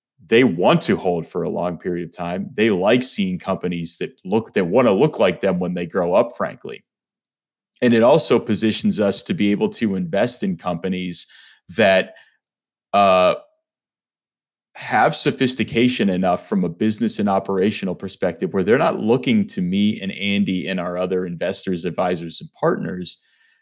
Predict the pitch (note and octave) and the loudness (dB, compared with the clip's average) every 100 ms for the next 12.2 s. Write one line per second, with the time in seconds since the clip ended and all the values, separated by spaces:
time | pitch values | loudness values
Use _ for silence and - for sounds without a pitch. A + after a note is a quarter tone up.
0 | _ - G#2 - G2+ F#3+ F#2 F3+ - D3+ | _ -6 -2 2 2 4 2 -2 -2 -2
1 | - G3 - - - - - - _ _ | 2 2 2 0 -2 -6 -8 -10 _ _
2 | _ _ D#3 C#3 B2 - E3 D3+ C3 B2+ | _ _ 0 4 2 2 0 0 0 0
3 | B2 B2 B2+ D3 B2 A2 A2 D3+ D#3 C3 | 0 -2 -2 -2 0 0 0 0 0 0
4 | A2+ G2 G#2 C3 G#2 - - F#3 F3+ G#2+ | 0 2 2 0 0 -2 0 2 2 2
5 | G2+ - D#3 E3+ F#2+ F2 _ _ _ _ | 0 -2 0 2 0 -2 _ _ _ _
6 | - F#3+ A3+ G#2+ E2+ C#2+ G2+ - A3+ _ | -2 0 2 2 0 -2 -2 -2 -10 _
7 | _ _ _ _ D#3 - D3 E3 F#3 - | _ _ _ _ -2 -2 0 0 0 0
8 | E3 G#3+ G#3+ E3 A#2+ G2+ G2+ C3+ A#2 G2 | 4 6 6 6 4 4 2 2 2 -2
9 | E2+ E2 A2+ A2+ - - _ - A#2 A#2 | -4 -2 -2 -2 -6 -18 _ -2 0 2
10 | G2 C3+ D3 D3+ B2 - A2+ G2 F#2+ F2+ | 0 2 2 4 2 -2 -2 0 0 2
11 | A2 B2 - - A2 G2+ G2+ A#2 - F2 | 4 2 0 -2 2 4 4 2 0 0
12 | E2 - | 0 -4